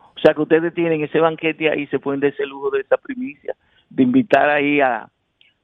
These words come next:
a Francisco Álvarez, invitar a Miriam, invitar a Isidoro Santana,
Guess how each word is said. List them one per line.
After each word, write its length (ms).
a 240
Francisco 680
Álvarez, 400
invitar 520
a 80
Miriam, 600
invitar 560
a 60
Isidoro 480
Santana, 720